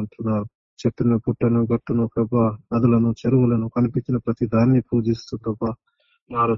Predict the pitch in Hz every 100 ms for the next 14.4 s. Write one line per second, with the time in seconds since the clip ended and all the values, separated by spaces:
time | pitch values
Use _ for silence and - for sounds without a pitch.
0 | - 113 117 113 _ _ _ _ 123 123
1 | 113 110 104 123 123 117 113 113 104 110
2 | 117 120 - 113 110 107 - 120 120 117
3 | 113 110 110 110 107 104 - 107 110 110
4 | 113 101 110 113 - 113 113 117 113 110
5 | 110 110 113 _ _ _ _ - 113 117
6 | 113 110 110 110 - 113 117 110 117 113
7 | 113 110 110 113 110 110 107 - - 113
8 | 113 110 - _ _ _ - 120 123 127
9 | 110 - 120 113 117 120 117 113 113 -
10 | 117 113 113 113 110 110 - 113 110 104
11 | 117 107 117 - - - - 113 - _
12 | _ _ _ - 127 127 120 120 117 -
13 | 120 120 117 117 120 120 117 117 117 113
14 | 117 113 117